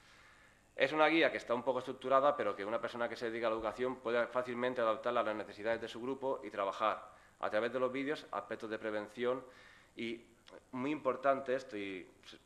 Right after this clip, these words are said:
bueno, esperemos que sea así. Un mensaje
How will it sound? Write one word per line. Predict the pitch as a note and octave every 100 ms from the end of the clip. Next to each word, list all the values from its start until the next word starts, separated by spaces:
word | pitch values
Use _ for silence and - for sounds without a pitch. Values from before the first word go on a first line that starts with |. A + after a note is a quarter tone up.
| _ -
bueno, | G#2+ G#2
esperemos | F#2+ G#2 B2 B2
que | A#2
sea | A2+
así. | F#2+ C#3+ A2 - _ - - - - - _ _
Un | - C3+
mensaje | D3 D3 C#3 - C3+ A#2 G2 F2+